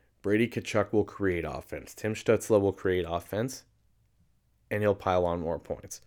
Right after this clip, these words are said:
And the Senators can make a decision from there. I would think they lean towards trading him at the deadline rather than keeping him.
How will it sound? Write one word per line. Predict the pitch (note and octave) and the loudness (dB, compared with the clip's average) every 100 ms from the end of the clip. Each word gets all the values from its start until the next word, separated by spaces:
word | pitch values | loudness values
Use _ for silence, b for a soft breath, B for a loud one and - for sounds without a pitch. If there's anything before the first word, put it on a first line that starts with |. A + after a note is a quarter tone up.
| _ _ _ _ _ _ | _ _ _ _ _ _
And | C3+ | -2
the | C#3 | 0
Senators | G3 G3 F3+ F3+ | 2 2 0 -2
can | F3 | -2
make | E3+ D#3+ | -4 -4
a | |
decision | D#3+ E3 D#3 D3 | -2 0 0 -2
from | D3+ | 0
there. | E3 A#2 D#2+ B B B B B _ | 2 2 0 B B B B B _
I | F#2 G#2 | -2 0
would | B2 A#2 | 0 2
think | A#2+ A2+ | 2 4
they | A#2 | 2
lean | G2+ G#2+ G#2+ | 2 0 0
towards | G2+ G#2 G2 F#2+ | 2 4 4 2
trading | - F#2+ F#2 F#2 | -2 0 2 0
him | G#2 B2+ D3+ - _ _ _ _ _ _ _ - - | 0 0 0 -8 _ _ _ _ _ _ _ -6 -2
at | G2+ | 0
the | G2+ | 2
deadline | F2+ F2+ F#2+ G#2 C#3 E3 _ _ - | 2 2 2 2 2 0 _ _ -4
rather | G#2 F2 F2 | 0 0 0
than | F2+ | -4
keeping | - F#2 G2+ G#2 | -4 -6 -4 -4
him. | C3 | -4